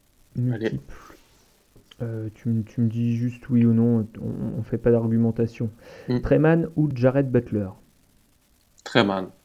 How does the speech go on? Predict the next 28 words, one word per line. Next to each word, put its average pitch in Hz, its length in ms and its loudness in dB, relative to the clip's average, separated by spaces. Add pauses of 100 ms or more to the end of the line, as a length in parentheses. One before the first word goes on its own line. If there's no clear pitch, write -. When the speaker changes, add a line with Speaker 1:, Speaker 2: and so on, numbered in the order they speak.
(380)
Speaker 2:
C'est 131 340 0
Nicolas 156 540 2
Ghosn 123 440 4
qui - 140 -6
nous 110 140 -2
l'envoie 110 400 -4
sur, - 260 -14
euh, 104 160 -8
Twitter. - 400 -10
Merci 113 320 -12
Nicolas. 113 400 -8 (580)
Jaden 147 380 4
Springer 151 380 2
ou 143 160 2
Davion 131 260 0
Mitchell ? 127 460 -4 (800)
Speaker 1:
Jaden 104 320 0
Springer, 104 480 -2
il 92 60 -10
a 92 40 -10
quatre - 320 -12
ans 101 40 -8
de 98 40 -8
moins. 95 120 -12 (960)
Speaker 2:
McBride, 135 840 0 (300)
Miles 143 360 -2
McBride 120 580 -4 (100)
ou 151 160 -2